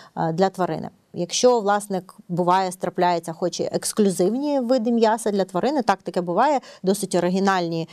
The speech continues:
того ж оленя, або навіть в мене були такі випадки кенгуру, от була можливість у власника десь діставати кенгуру, і вони можуть звертатись до дієтолога і просити саме на основі такого м'яса. Ну, дієтолог може скласти, безумовно,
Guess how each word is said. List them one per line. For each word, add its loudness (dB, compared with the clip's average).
того -2
ж -6
оленя, 2
або 0
навіть -4
в -8
мене -2
були 0
такі -2
випадки -4
кенгуру, 2
от 0
була 2
можливість -2
у -6
власника -2
десь 0
діставати -2
кенгуру, -2
і -2
вони 2
можуть 0
звертатись -4
до -6
дієтолога 2
і -6
просити -4
саме -2
на -4
основі -2
такого -4
м'яса. 0
Ну, 2
дієтолог 0
може -2
скласти, -4
безумовно, -4